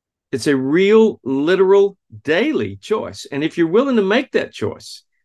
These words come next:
fear disappears like the morning dew. But it takes training. You must train yourself to focus on your faith in God's promises.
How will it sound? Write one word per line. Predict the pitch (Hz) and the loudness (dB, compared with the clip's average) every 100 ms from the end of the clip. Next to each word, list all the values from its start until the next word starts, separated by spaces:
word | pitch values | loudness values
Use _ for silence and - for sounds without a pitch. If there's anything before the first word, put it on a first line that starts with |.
| _ _ _ _ _ | _ _ _ _ _
fear | 196 220 233 226 | 0 2 0 -2
disappears | 131 160 - 113 - 185 196 208 214 180 | -4 -8 -6 -10 -8 -6 -4 -4 -4 -2
like | 117 107 | -4 -4
the | 104 | -6
morning | 107 117 139 151 151 135 | -4 -4 -4 -8 -10 -6
dew. | 127 107 - _ _ _ _ _ _ _ _ _ _ | -4 -4 -8 _ _ _ _ _ _ _ _ _ _
But | - 220 240 | -2 0 0
it | 226 | -2
takes | 233 226 - | -2 -2 -4
training. | - 226 254 269 110 110 _ _ _ _ _ _ _ _ - | -4 -2 0 0 -4 -6 _ _ _ _ _ _ _ _ -6
You | 165 | -4
must | 160 | -4
train | - 202 240 | -2 0 2
yourself | 262 - 135 123 120 | 2 0 -2 -2 -4
to | 127 | -6
focus | 180 190 214 - | -2 -2 -2 -6
on | 156 156 | -8 -6
your | 165 | -6
faith | - 120 104 110 _ _ _ _ _ - | -4 -2 -2 -6 _ _ _ _ _ -4
in | 113 110 | -2 -2
God's | 107 107 104 - | -2 -4 -6 -12
promises. | - 127 127 113 92 - - - | -14 -8 -6 -6 -8 -18 -20 -20